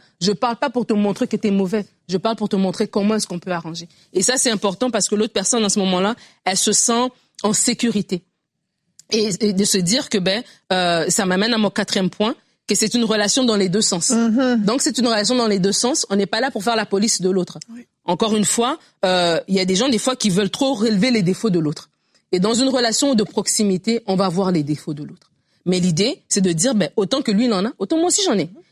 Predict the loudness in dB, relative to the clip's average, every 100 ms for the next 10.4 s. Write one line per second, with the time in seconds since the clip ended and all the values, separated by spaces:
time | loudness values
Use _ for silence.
0 | -4 0 0 0 0 0 0 -2 -2 0
1 | 0 0 0 -2 0 0 2 0 0 0
2 | 2 0 -2 0 2 2 2 0 0 -6
3 | _ _ -2 -2 -2 -2 0 0 -2 -2
4 | -6 _ -2 0 0 -2 -2 -2 0 -2
5 | -2 -2 0 0 0 2 0 0 -4 -2
6 | -2 0 -2 0 -2 0 -4 -4 -6 -4
7 | -2 0 0 2 0 0 -2 -2 -6 -10
8 | -20 _ _ -6 0 2 2 2 0 -2
9 | -2 0 0 0 0 0 0 0 0 0
10 | 0 -2 -4 -4